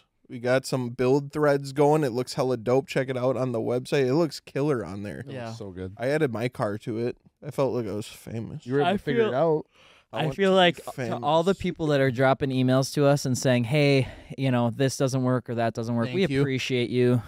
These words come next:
Speaker 3: Thank you so much. We, we're, we're trying. We're figuring it out. So if you guys see anything funky on there, shoot us a message. We'd be happy to take a look at it. And thank you for all the support. It's been awesome. That
Speaker 1: Uh,
Speaker 3: was, that feels
Speaker 1: I'm curious to see if they still, like, out of context after this segment.
Speaker 3: <laughs>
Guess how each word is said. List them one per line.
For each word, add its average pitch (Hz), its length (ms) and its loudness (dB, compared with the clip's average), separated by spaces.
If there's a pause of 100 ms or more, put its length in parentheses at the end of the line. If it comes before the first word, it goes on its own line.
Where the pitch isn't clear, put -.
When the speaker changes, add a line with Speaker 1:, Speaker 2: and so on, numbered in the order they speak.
Speaker 3:
Thank 190 240 0
you 120 80 -2
so 117 240 -2
much. 110 540 0
We, 165 280 2 (300)
we're, 151 260 0
we're 180 140 0
trying. 107 540 -2 (100)
We're 170 120 -4
figuring 120 400 -2
it 104 120 -2
out. 104 260 -2
So - 120 -10
if 127 100 -8
you 160 80 -6
guys 147 220 0
see 139 160 -4
anything 131 340 -2
funky 120 380 -4
on 110 160 0
there, 107 260 -4 (460)
shoot - 180 -6
us 127 140 -4
a - 20 2
message. 107 400 -2
We'd 95 120 -10
be 92 80 -8
happy 95 260 -6
to - 60 -14
take 87 200 -14
a 87 60 -10
look 90 160 -12
at 82 160 -8
it. 82 100 -10 (100)
And 117 120 -12
thank 214 140 0
you - 60 -18
for 214 120 -2
all 220 80 0
the 202 60 -2
support. - 580 -6
It's 143 120 -10
been 180 160 -2
awesome. 131 540 -4 (160)
That 131 160 -4
Speaker 1:
Uh, 151 40 -4
Speaker 3:
was, 139 180 -8
that 135 360 -10
feels 170 220 -4
Speaker 1:
I'm 147 80 -10
curious 247 400 -2
to 202 80 -2
see 190 140 -4
if 170 80 -8
they 135 140 -2
still, 143 300 -4
like, 113 220 -4
out 117 160 -4
of 113 100 -16
context 110 720 -10
after 107 380 -10
this 117 240 -12
segment. 508 260 -2
Speaker 3:
<laughs> - 800 4